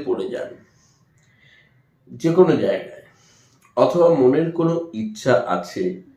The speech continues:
সেই ইচ্ছাটাকে যদি পূর্ণ করতে চান, দীর্ঘদিনের ইচ্ছা, তার জন্য একটি সুইচ ওয়ার্ড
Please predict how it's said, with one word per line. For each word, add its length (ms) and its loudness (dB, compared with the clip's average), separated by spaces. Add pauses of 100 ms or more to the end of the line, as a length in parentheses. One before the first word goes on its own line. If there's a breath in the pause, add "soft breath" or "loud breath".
(600 soft breath)
সেই 280 0 (200)
ইচ্ছাটাকে 680 -4 (520)
যদি 240 4 (160)
পূর্ণ 280 0 (180)
করতে 260 -6 (120)
চান, 180 -6 (1000)
দীর্ঘদিনের 760 0 (180)
ইচ্ছা, 300 -8 (840)
তার 240 2
জন্য 160 0 (220)
একটি 220 -6 (160)
সুইচ 340 -2
ওয়ার্ড 280 -2